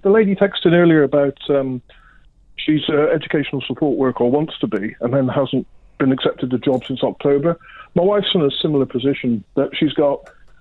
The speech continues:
eight years experience in the U K of working in this industry.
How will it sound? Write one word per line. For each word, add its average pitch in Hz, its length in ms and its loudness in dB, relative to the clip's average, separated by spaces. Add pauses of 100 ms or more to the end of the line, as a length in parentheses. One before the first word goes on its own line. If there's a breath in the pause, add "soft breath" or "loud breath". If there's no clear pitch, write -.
(140)
eight 180 180 0
years 160 300 2
experience 147 560 -2
in 135 60 -2
the 127 100 2
U 131 160 2
K 131 300 2
of 120 120 -2
working 123 420 -2 (300)
in 127 140 2
this 123 180 2
industry. 120 500 0